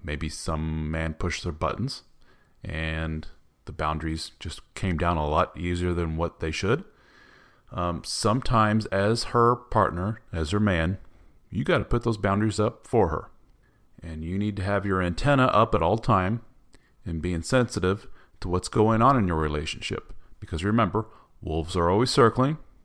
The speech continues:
and there may be certain stressors and things in life that tear down boundaries. And you gotta be aware and be in good communication with your wife, and, um, really trust your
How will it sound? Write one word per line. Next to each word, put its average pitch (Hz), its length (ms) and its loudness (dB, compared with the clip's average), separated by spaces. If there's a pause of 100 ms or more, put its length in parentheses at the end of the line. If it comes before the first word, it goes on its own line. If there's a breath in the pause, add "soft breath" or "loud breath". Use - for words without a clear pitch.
(360)
and 80 120 -10
there 80 120 -6
may 82 180 -2
be 80 120 -4
certain 80 260 -2
stressors 107 560 2
and 107 120 2
things 107 240 2
in 95 120 0
life 98 200 0
that 92 140 -2
tear 92 180 0
down 107 200 2
boundaries. 85 540 0 (640)
And 87 120 -12
you 117 140 -8
gotta 156 280 -4
be 139 200 -2
aware 98 440 2
and 85 120 -2
be 90 160 0
in 82 60 -2
good 110 220 -2
communication 104 760 0
with 80 120 -8
your - 120 -6
wife, - 440 -8 (440 loud breath)
and, 117 400 0
um, 107 280 4 (180 loud breath)
really 165 200 2
trust - 340 0
your 95 100 -2